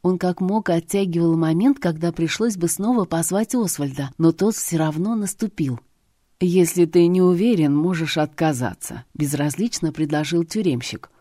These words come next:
Он дёрнул за цепь, поднимая руку серпа, словно тот был марионеткой. На ней ярко вспыхнул рунный рисунок, затем ещё один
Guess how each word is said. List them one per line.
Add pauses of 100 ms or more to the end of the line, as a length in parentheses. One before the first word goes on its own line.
Он
дёрнул
за
цепь,
поднимая
руку
серпа,
словно
тот
был
марионеткой. (200)
На
ней
ярко
вспыхнул
рунный
рисунок, (140)
затем
ещё
один